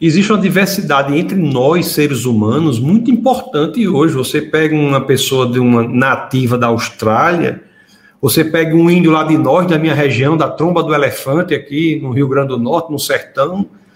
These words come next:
você pega um lá no norte da Noruega, então tem pessoas que têm diversidade genética importante hoje em dia, né?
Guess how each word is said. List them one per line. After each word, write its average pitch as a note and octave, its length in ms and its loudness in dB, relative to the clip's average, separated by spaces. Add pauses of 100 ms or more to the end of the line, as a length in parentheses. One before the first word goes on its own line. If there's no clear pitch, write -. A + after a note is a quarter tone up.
(140)
você D#3 160 -2
pega E3+ 340 0
um E3 280 6
lá D#3 120 4
no D#3+ 140 4
norte E3 380 2
da D3 160 0
Noruega, D3 580 0
então E3+ 180 -4
tem F#3+ 160 -2
pessoas G3 380 -2
que - 120 -4
têm F#3+ 200 0
diversidade G3+ 500 0
genética C3 400 -2
importante C#3 680 -2 (420)
hoje F#3+ 380 4
em D3 100 2
dia, F#2+ 220 2
né? F#3 260 0